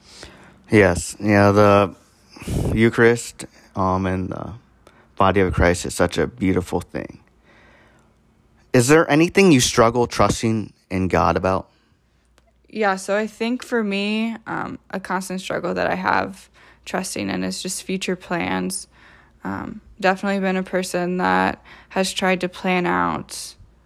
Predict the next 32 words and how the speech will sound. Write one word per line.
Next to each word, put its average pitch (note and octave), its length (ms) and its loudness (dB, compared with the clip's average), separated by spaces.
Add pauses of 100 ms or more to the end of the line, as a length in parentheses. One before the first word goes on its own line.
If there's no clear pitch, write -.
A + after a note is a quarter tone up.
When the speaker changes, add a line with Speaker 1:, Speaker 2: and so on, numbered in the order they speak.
(280)
Speaker 2:
what F#3 220 2
my E3+ 140 0
life F3 280 -6
is F3+ 140 -8
gonna E3+ 360 -4
look - 240 -6
like, - 540 -4
and F3 300 -4
it - 60 -20 (180)
never G3+ 280 2
ends E3 180 -2
up - 140 -4
looking D3 380 -6
like D3+ 240 -6
that, F3 300 -2 (400)
um, D3+ 320 -2
for A#3 200 4
the G3+ 100 0
better. D#3 400 0 (340)
But F#3 880 0 (880)
I F#3 100 0
think F#3 240 -2
just, F#3 180 -6
like, F#3 180 -2
resisting F3 760 -2
from F3+ 340 -2
believing E3 720 -2
that E3 280 -2
what - 160 -2
I - 180 0
have F3 300 -2
planned - 720 -6